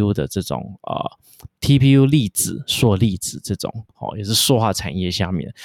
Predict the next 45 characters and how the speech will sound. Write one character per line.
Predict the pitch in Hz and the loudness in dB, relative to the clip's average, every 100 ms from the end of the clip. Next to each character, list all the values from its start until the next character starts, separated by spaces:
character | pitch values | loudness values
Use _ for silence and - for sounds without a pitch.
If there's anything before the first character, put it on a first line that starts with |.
| - | -10
所 | - 151 | 0 0
以 | |
既 | - | 2
然 | 175 | 2
是 | 143 143 | 2 2
这 | 151 | 2
种， | - - - _ - _ | 0 -2 -6 _ -20 _
他 | 139 120 | 0 2
们 | 113 | 2
的 | 90 85 | 0 -2
原 | 90 90 | -2 -2
料 | 101 101 85 | 0 0 -2
呢， | 82 80 - | -6 -12 -10
就 | 98 | -8
是 | 90 | -8
从， | 92 - 82 82 82 | -10 -10 -12 -12 -10
呃， | 85 | -8
最 | - 139 | -2 0
主 | - | 0
要 | 92 | -6
都 | 101 | -4
是 | 98 | -6
从 | - 85 | -8 -10
国 | 85 | -4
外 | 90 87 | -2 -2
去 | - 85 | -6 -8
做 | - 71 | -6 -4
批 | - 87 | -6 -6
货 | 85 82 - | -4 -2 -2
的， | - - - - | -8 -14 -20 -4
主 | 104 | 2
要 | 131 | 2
厂 | 147 95 85 | 2 -2 -6
商 | 95 101 | -4 -4
就 | 98 | -4
是 | 98 98 | -4 -4
美 | 90 78 | -4 -6
国 | 71 80 | -6 -6
像 | 85 104 85 | -2 -4 -2
很 | - | 2
有 | 120 101 | 4 4
名 | 80 | 0
的 | 80 | -8
这 | 82 92 | -10 -10
种 | 78 | -12